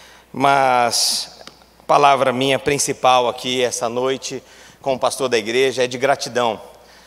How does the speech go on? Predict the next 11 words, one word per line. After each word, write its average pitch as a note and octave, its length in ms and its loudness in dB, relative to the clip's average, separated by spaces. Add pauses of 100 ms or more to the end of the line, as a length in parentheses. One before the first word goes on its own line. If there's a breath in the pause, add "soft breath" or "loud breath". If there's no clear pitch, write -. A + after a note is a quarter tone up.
(260 soft breath)
Gratidão C#3+ 480 2
a C3 60 2
Deus C#3 400 2
pela B2+ 280 0
vida, B2+ 640 0 (320 loud breath)
é, A2 560 0 (320 loud breath)
do A2 120 -10
Farley C3+ 340 4
e - 20 -4
da A2+ 140 0
Dani C#3+ 540 0